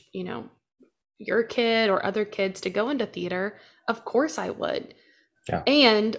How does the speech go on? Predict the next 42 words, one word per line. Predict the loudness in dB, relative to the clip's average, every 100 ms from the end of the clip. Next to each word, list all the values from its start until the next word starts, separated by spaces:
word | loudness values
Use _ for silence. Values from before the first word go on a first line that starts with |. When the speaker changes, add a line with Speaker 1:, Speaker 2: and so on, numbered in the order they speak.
| 2
Speaker 1:
also, | 4 4 2 2 2 2 -4 _ _ _
there's | 2 4
no | 4 4
ladder. | 4 2 0
I | 0
think | 2 2
that's | 4
a | 4
really | 6 4
beautiful | 4 -2 -2 -2 -4
way | -2 -4
to |
put | -6 -8 -8
it. | -8 -10 -18 _ -20 -20 -20 -20 _ _ _ 6
And | 8 10
then | 10
going | 10 8
back | 8 6 6
to | 0
your | 0
kind | 0 0
of | 0 -4 -10 0
beginner | 2 6 4 4
mindset, | 2 2 2 2
I | 2
think | 2 0
I | 2
feel | 4
that | 4
with | 2 0
the |
podcast, | -4 -2 -4 -4 -8 -4
where | -4
it's | -2 -2
like, | -4 -6
I | -16 _ _ _ _ -20 _ _ _ _ _ _ _ _ _ -12
think | -8
I'm | -6
pretty | -6 -6
good | -4 -4
at | -4
directing, | -4 -4 -4 -8 -8 -10